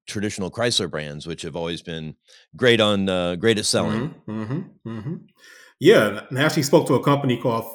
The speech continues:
Speaker 2: Foresight Research that does, uh, just research around consumer behavior at auto shows.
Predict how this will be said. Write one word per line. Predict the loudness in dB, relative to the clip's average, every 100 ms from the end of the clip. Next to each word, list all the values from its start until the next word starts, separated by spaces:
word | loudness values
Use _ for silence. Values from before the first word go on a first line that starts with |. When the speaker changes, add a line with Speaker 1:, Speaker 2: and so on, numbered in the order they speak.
| -10
Speaker 2:
Foresight | 0 2 6 4 6
Research | 2 2 0 -4 -4
that | -6 -2
does, | 0 -2 -4
uh, | -6 -6 -8 -12 _ _ _ _ -2
just | 0
research | 2 4 4 2
around | 2 4 4 2
consumer | 0 4 4
behavior | 4 2 2 2 -2
at | -2
auto | -2 -2 -2
shows. | -4 -4 -6 -8 -12